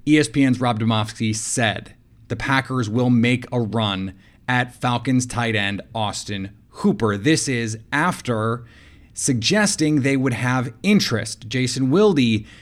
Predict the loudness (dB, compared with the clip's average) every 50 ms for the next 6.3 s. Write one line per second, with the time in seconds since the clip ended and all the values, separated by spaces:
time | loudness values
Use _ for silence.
0 | -20 -16 -12 -8 -4 0 0 2 2 2 2 2 2 2 2 2 2 2 2 0
1 | 2 2 4 4 4 4 4 2 2 2 2 4 2 2 0 0 4 4 6 6
2 | 4 2 0 0 -2 -4 -4 -2 -2 -2 -2 -2 -4 -6 -6 -4 -4 -4 -4 -4
3 | -4 -2 -2 -2 -2 -4 -6 -4 -2 0 2 2 4 4 2 2 0 -4 -12 -20
4 | -20 -20 -20 -20 -12 -6 -4 -4 -2 -2 -4 -4 -2 0 2 2 2 2 0 0
5 | 0 0 2 2 2 0 0 -2 -2 -2 -2 -4 -4 -4 -4 -4 -2 -2 -2 -4
6 | -4 -6 -6 -8 -10